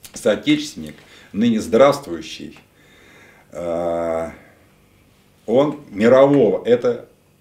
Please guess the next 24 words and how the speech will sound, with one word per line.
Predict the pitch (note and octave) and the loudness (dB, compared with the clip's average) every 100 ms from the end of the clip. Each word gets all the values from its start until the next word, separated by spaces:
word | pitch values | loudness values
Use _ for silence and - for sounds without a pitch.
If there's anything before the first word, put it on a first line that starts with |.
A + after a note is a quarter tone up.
| _ _ _ - | _ _ _ -4
человек | - - - | -2 -2 0
мирового | A2+ C3+ B2 F#2 | 4 4 4 2
уровня. | D#2+ D#2+ C#2+ C2+ - | -2 -10 -12 -14 -6
Вот | G#2+ | -6
если, | A#2+ B2 C3 - - | -6 -4 -2 -4 -8
к | |
примеру, | A#2+ B2 B2 B2 | -6 -2 -2 -2
мы | B2+ | -2
начнем | C#3 C#3 - | -4 -6 -10
щас, | - G2+ - E2+ | -10 -12 -14 -16
э, | F2 - F2 D2+ - - | -16 -16 -14 -14 -16 -20
кто | - - C3 | -6 0 2
у | |
нас | G2 - | 0 -6
в | |
стране | G#2 G2+ F#2+ | -4 -4 -6
живет, | F#2+ D3 F#3 - | -6 -6 -6 -4
кого | G#3 G2 | -2 -2
знает | F#2+ D3 - | -2 -2 -2
весь | G#2 A2 | -6 -6
мир. | - - - _ _ _ _ _ - - | -8 -12 -14 _ _ _ _ _ -18 -4
Ну, | F#3 D#3 - - _ _ _ | -4 -4 -8 -20 _ _ _
конечно, | C3 A2+ F#2 - | 2 2 0 -12
это | D#2 - D#2+ | -14 -12 -14